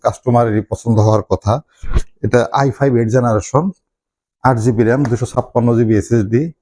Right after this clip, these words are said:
দিয়ে এই চমৎকার ল্যাপটপটি মাত্র পঁচিশ হাজার পাঁচশো টাকায় পাচ্ছেন ল্যাপটপ হোলসেল স্টোরে। দেখেন, সাথে তো আপনার গিফট তো থাকবেই,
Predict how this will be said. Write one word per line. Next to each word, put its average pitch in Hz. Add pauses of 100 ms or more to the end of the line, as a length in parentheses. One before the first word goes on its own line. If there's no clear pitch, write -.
(200)
দিয়ে 107 (640)
এই 113
চমৎকার 151
ল্যাপটপটি 131 (240)
মাত্র 151 (120)
পঁচিশ 175
হাজার 127
পাঁচশো -
টাকায় 113
পাচ্ছেন 110
ল্যাপটপ 101
হোলসেল 95 (100)
স্টোরে। - (1080)
দেখেন, 113 (560)
সাথে -
তো -
আপনার 127 (540)
গিফট 101
তো 120 (100)
থাকবেই, 101